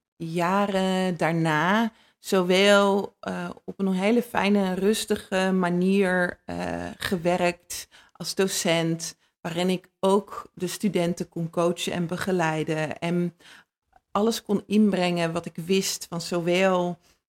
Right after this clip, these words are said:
eh, de reguliere zorg als al wel wat coachingsvaardigheden in kon brengen in mijn lessen of in de begeleiding met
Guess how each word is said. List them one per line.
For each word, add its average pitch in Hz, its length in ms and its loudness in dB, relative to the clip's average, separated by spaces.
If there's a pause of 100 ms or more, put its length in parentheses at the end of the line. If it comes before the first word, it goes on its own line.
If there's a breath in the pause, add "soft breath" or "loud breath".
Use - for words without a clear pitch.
(160)
eh, 160 500 -2
de 170 80 -2
reguliere 180 580 -2
zorg 170 520 -2
als 202 320 0
al 175 180 -4
wel 180 240 2
wat 165 240 -2
coachingsvaardigheden 175 1900 0
in 214 220 6
kon 190 260 2
brengen 175 440 0 (320 loud breath)
in 196 140 4
mijn 180 200 2
lessen 160 580 0
of - 140 -4
in 170 100 0
de 165 60 -2
begeleiding 170 520 -4
met 170 320 -6